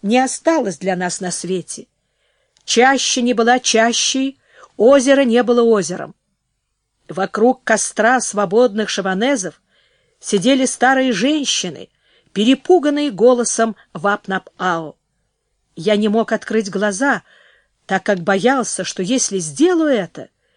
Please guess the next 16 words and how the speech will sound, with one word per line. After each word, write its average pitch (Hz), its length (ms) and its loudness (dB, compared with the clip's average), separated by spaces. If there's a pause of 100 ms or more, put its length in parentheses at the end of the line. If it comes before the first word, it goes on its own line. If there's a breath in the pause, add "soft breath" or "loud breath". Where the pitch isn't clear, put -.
(280)
из 208 200 -2
них 285 220 0
польются 277 500 -2
слёзы, 277 560 -2
как - 240 -6
у 214 40 -2
слабой 208 380 -2
женщины. 175 720 -6 (1800)
Но 175 260 -4
тогда 175 580 -2 (600)
заговорил 196 640 -2
мой 202 240 -4
отец. - 640 -16 (1120)
Хотя 220 400 -2
произошло 214 640 -6
страшное, 170 760 -6